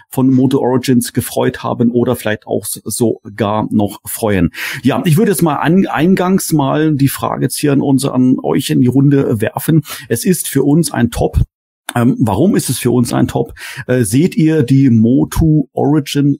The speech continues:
Toyline wird aus Sicht zwanzig zwanzig, mal ab-, mal abgesehen von diesen ganzen Problemen, auf die wir auch noch ein bisschen zu sprechen kommen, äh, im Verlauf der Sendung, war oder ist das für euch ein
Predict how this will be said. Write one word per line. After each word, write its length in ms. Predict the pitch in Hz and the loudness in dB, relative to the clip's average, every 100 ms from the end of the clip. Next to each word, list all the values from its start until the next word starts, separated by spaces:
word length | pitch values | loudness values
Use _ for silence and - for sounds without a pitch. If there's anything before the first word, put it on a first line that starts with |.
| - | -6
Toyline 720 | - 123 127 131 127 123 120 - _ _ _ | -4 -2 0 0 0 0 0 -2 _ _ _
wird 140 | 127 - - | -4 -4 -2
aus 260 | 135 135 | -2 -2
Sicht 340 | - 127 - - | 0 -2 -2 -6
zwanzig 520 | - 123 127 139 - | -2 0 0 -2 -4
zwanzig, 560 | - - 110 139 139 - | -6 -2 0 0 -2 -4
mal 120 | - | -6
ab-, 180 | 139 - | -8 -4
mal 100 | 123 | -4
abgesehen 280 | 135 143 135 | -2 0 0
von 80 | 127 | 0
diesen 120 | 117 | 0
ganzen 240 | 143 143 | 0 0
Problemen, 460 | 131 120 131 165 170 | 0 2 2 2 2
auf 120 | 127 | 2
die 100 | 131 | 2
wir 60 | 113 | 2
auch 120 | 131 | 2
noch 80 | 151 | 2
ein 40 | |
bisschen 200 | 139 147 | 2 2
zu 100 | 135 | 0
sprechen 320 | - 131 135 | -2 0 0
kommen, 340 | 127 123 120 117 - - - - | 2 2 2 0 -4 -12 -12 -4
äh, 320 | 117 117 120 | 0 2 2
im 160 | 123 117 | 2 2
Verlauf 300 | 113 113 120 | 2 0 -2
der 140 | 120 | -2
Sendung, 420 | 107 117 113 113 - _ - | 0 2 4 2 0 _ -10
war 340 | 95 95 151 _ | -4 -4 -4 _
oder 280 | 123 117 101 | 0 0 0
ist 260 | - 175 - | -2 -2 -2
das 120 | 147 | -4
für 240 | - 131 - | -2 -4 -2
euch 380 | 110 127 123 - | 0 0 -2 -6
ein 480 | 107 110 113 107 | -2 2 2 2